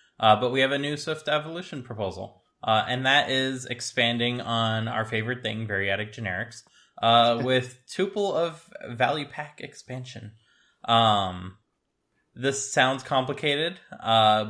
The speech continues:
Speaker 1: but it basically means that you can use variadic generics with tuples and do sensible things with them,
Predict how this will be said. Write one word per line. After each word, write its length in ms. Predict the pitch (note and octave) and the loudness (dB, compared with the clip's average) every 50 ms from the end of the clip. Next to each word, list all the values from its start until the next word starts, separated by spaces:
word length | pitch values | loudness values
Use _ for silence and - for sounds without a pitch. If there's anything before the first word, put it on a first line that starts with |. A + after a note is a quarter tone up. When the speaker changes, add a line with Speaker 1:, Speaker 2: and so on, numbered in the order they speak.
| A2 | -2
Speaker 1:
but 140 | - A#2+ A#2+ | 0 0 0
it 260 | A#2+ G#2+ A#2 A2+ A2 | 0 -2 -4 -8 -4
basically 640 | A2 A#2+ A#2 B2 B2 B2 - D3+ C3 - C3+ C3 B2+ | 0 0 2 2 0 -2 -6 -10 -8 -6 -6 -4 -4
means 540 | A#2+ A#2+ A#2+ A#2 A#2 A#2 A#2 A#2 A2 G#2+ G2+ | -2 -2 -2 0 0 -2 -2 -4 -6 -4 0
that 220 | G#2+ G#2 G#2 G#2 | 2 2 2 2
you 160 | G#2+ A2 G#2+ G#2+ | 0 -2 -6 -6
can 180 | - A2+ A2 | -6 -4 -4
use 400 | G#2+ G#2+ G#2+ G#2 G2+ G2+ G2+ G2 | -2 -2 -2 -4 -4 -6 -10 -12
variadic 600 | G2 G2+ G#2+ G#2 G#2+ G#2 G2+ G2 G#2 G2 - - | -6 -4 -2 -2 0 0 0 0 -2 -4 -8 -12
generics 360 | G#2+ G#2+ G2+ G2 G2 G2 - | -10 -6 -6 -6 -6 -8 -10
with 100 | G#2 - | -16 -14
tuples 560 | - - A2 A2 A2+ A2+ G#2 G2 F#2+ G2 - - _ _ _ _ | -10 -10 -10 -8 -10 -12 -12 -12 -12 -14 -16 -20 _ _ _ _
and 180 | - A#2 A2+ G#2+ | -6 -6 -4 -2
do 140 | A2 A2 G#2 | -2 -4 -4
sensible 460 | - - G#2+ G#2 - - G#2+ G2 F#2 | -4 -4 -6 -8 -6 -6 -6 -6 -4
things 240 | - G#2 G2+ G2 F#2+ | -6 -6 -6 -6 -10
with 120 | F#2+ F#2 | -12 -8
them, 280 | - G2 F#2 F#2 F#2+ | -6 -6 -6 -6 -8